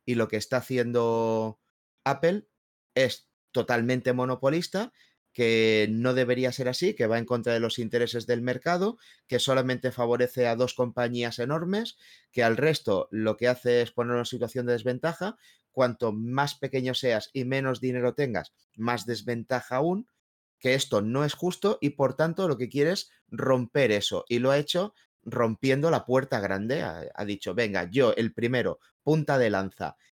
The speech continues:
Epic, ¿quién si no? Voy a coger y directamente voy a demostrar que se puede". Coge, cambia el sistema, no avisa a nadie, pero hay una cosa que me parece curiosa.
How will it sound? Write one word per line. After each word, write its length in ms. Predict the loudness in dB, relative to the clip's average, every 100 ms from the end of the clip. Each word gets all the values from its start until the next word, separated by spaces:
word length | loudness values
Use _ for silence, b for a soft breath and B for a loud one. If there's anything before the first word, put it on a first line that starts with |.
| _
Epic, 480 | 0 0 0 -6 _ _
¿quién 220 | 0 0
si 200 | 0 -2
no? 220 | -4 -10 b _ _ _
Voy 280 | -4 2 2
a 100 | 2
coger 460 | 0 2 0 0 _
y 140 | -2 0
directamente 840 | 2 2 2 -2 -2 -2 -2 -4 -2
voy 220 | 0 2
a 80 | 4
demostrar 640 | 2 0 -4 -4 -4 -2
que 140 | -2 -4
se 200 | -2 -4
puede". 500 | 2 2 2 -2 -12 b b _ _ _
Coge, 560 | 0 0 2 -2 -2 _ _ _ _ _ _
cambia 340 | 0 2 2
el 60 | 0
sistema, 480 | -2 -2 -2 -2 -4
no 200 | -4 0
avisa 340 | 0 0 -2 -4
a 40 |
nadie, 360 | -2 -2 -2 -4 B B B B _
pero 220 | 2 4 4
hay 140 | 2
una 160 | 0 -2
cosa 220 | -2 -2
que 80 | -2
me 100 | 0
parece 260 | -2 -2
curiosa. 560 | -4 -2 -2 -2 -8